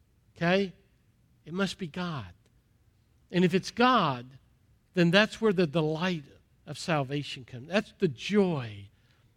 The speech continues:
of following after. Not because a preacher says you got to, but there's something in the heart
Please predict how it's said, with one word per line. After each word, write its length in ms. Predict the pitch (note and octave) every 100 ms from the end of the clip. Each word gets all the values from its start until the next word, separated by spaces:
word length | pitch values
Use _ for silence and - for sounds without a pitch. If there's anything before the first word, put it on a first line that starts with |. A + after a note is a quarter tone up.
| _
of 140 | D#3 D3
following 420 | F3+ E3+ D#3 D3
after. 200 | C#3+ E3+
Not 200 | G#3 A#3
because 280 | G3 F#3 B2+
a 40 |
preacher 460 | - - E3 - B2
says 340 | - B2+ G#2+
you 60 | A#2
got 320 | B2+ D#3 -
to, 300 | A#2+ G2+ A2+ _ _ _ _ -
but 120 | -
there's 180 | D3 -
something 440 | G#3+ G3 - E3
in 140 | D#3+
the 100 | D#3
heart 520 | C#3+ - G#3 E3+ G#2+